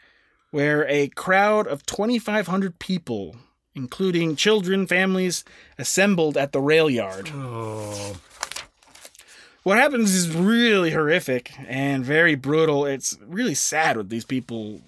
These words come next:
Speaker 1: were, did.
Speaker 2: Yeah, it doesn't sound like something I'd wanna watch.
Speaker 1: No, it, I would not wanna watch this. But a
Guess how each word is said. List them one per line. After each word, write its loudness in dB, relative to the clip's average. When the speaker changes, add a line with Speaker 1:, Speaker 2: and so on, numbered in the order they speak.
Speaker 1:
were, -14
did. -6
Speaker 2:
Yeah, -12
it -16
doesn't -14
sound -4
like -10
something -10
I'd -4
wanna -10
watch. -14
Speaker 1:
No, 4
it, 2
I 2
would -6
not -10
wanna -12
watch -12
this. -10
But -8
a -6